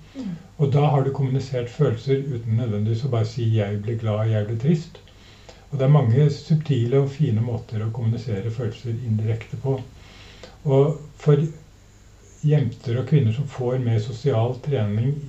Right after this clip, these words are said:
Speaker 2: med å snakke alvorlig sammen, så får de altså trening i å formidle følelser når de forteller om ting. Dette er det jo guttene må få lov å få del i, for de,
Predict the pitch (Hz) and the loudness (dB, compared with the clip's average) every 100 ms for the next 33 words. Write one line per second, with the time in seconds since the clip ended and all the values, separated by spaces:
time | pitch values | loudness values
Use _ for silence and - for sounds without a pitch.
0 | - 131 113 113 123 147 - - - 113 | -12 -4 0 0 0 -2 -4 -6 -6 -4
1 | 110 - - 143 117 104 110 117 127 208 | -4 -8 -4 0 2 2 2 2 6 6
2 | - - - - - - - - 165 156 | 4 -10 -20 -20 -20 -20 -20 -2 2 4
3 | 139 117 120 117 - - 147 123 98 92 | 4 2 2 -2 -8 -2 2 2 0 -4
4 | 98 110 120 - 135 110 101 104 113 - | -2 0 -2 -2 -2 -2 -4 -6 -4 -2
5 | 104 - - 107 104 - - - - 131 | -2 -4 -6 -6 -6 -10 -20 -20 -10 -4
6 | 120 110 107 127 - - 110 - 107 110 | 2 2 2 -2 -2 -2 -4 -2 0 2
7 | 147 113 - - - - - - - - | 2 0 -2 -12 -20 -20 -20 -20 -20 -20
8 | - - - 135 151 - 151 123 135 139 | -20 -20 -10 0 2 6 6 8 8 8
9 | 135 - - 107 110 110 131 107 98 - | 6 -2 -2 0 2 0 -2 -2 -4 -6
10 | 110 107 92 110 113 135 139 | -6 -6 -4 -2 -2 -2 -6